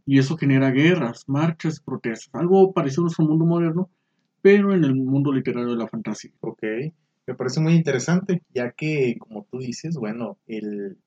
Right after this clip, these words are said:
Speaker 2: el choque de ideas, eh, muchas veces genera lo que vienen siendo los conflictos, como lo acabas de mencionar, y aparte el combinar nuestro pasado,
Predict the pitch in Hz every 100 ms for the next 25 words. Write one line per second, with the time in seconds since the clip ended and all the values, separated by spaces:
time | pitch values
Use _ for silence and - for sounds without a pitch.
0 | _ 127 123 - 156 147 185 147 120 156
1 | 208 - _ 110 107 104 107 127 120 117
2 | 120 110 110 117 110 101 110 107 101 117
3 | 113 104 - _ 113 - _ 127 - _
4 | _ _ - 113 107 110 110 110 104 -
5 | 107 117 _ _ _ _ 120 110 - -
6 | - 131 123 104 104 _ _ - 123 -
7 | 113 110 110 117 127 127 _ _ _ _
8 | - 113 - 120 110 110 131 120 117